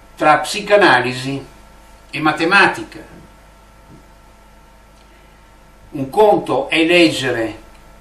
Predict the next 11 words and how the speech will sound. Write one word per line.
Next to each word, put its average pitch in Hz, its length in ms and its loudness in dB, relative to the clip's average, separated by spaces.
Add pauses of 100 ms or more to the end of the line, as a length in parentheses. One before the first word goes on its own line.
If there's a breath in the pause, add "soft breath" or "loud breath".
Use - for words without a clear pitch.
(220)
come 185 580 4
legge, - 640 -2
come 220 300 -2
impiega 160 800 2 (520)
la 135 260 -2
matematica 156 1000 0
e 139 120 -12
la 135 120 0
topologia 151 920 0
Jacques 147 440 0
Lacan, - 520 2